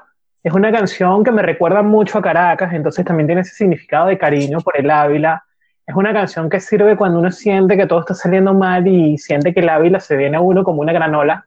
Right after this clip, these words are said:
como una gran ola. Este, me recuerda a otra época bonita, incluso, mm,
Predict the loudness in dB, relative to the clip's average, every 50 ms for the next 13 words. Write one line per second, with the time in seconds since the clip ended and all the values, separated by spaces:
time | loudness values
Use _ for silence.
0 | _ -8 -4 -4 -2 -2 0 0 0 0 -2 -2 -4 -2 -2 0 0 -2 -4 -6
1 | _ _ _ _ _ _ 0 2 2 4 4 2 2 2 0 0 0 0 0 0
2 | 0 0 2 2 2 2 2 2 0 0 0 2 0 0 0 0 0 0 0 0
3 | 0 2 2 2 2 0 0 0 2 2 2 2 2 2 2 2 4 4 4 4
4 | 2 2 2 2 2 2 0 -2 -4